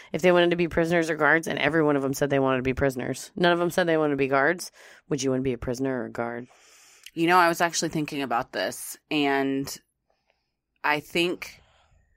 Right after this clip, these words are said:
Speaker 2: I would probably wanna be a prisoner, so I wasn't put in the position where I had to be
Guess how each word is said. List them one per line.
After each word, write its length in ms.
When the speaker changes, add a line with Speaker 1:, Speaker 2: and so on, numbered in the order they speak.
Speaker 2:
I 180
would 200
probably 640
wanna 260
be 160
a 40
prisoner, 560
so 180
I 120
wasn't 440
put 400
in 100
the 80
position 580
where 160
I 60
had 380
to 100
be 480